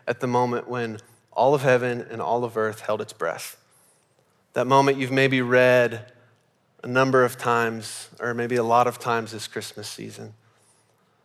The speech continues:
That moment when, when peace and joy literally took his first breath.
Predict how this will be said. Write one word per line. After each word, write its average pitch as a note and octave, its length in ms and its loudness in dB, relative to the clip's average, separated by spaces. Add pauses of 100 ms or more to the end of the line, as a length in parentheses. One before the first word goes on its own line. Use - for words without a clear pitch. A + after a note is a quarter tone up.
(160)
That C#3 180 6
moment D3 480 6
when, C#3 220 4
when C3 180 0
peace - 640 -4 (240)
and B2+ 200 -2
joy B2+ 600 6
literally C3+ 640 4
took C3 360 0
his B2 260 -8
first A#2 400 -4
breath. A2 440 -4